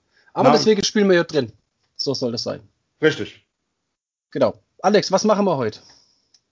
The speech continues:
Speaker 2: Oh, was machen wir heute? Wir haben heute, ach Gott, so viele lustige Dinge. Und sind, äh,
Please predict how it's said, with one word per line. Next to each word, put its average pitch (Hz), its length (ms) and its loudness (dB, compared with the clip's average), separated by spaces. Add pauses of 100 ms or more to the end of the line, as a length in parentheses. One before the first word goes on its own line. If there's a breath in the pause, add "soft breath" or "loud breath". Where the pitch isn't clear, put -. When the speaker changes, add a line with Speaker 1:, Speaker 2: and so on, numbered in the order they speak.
(320)
Speaker 2:
Oh, 190 280 2
was 156 160 2
machen 147 180 -4
wir 123 80 -4
heute? 113 220 -8
Wir 127 100 -4
haben 151 200 -8
heute, 147 260 -2 (300)
ach - 180 -8
Gott, - 260 -10
so - 180 -10
viele 131 180 -10
lustige 120 320 -16
Dinge. 117 260 -10 (800)
Und 147 220 -4 (200)
sind, - 480 -6 (440)
äh, 120 540 2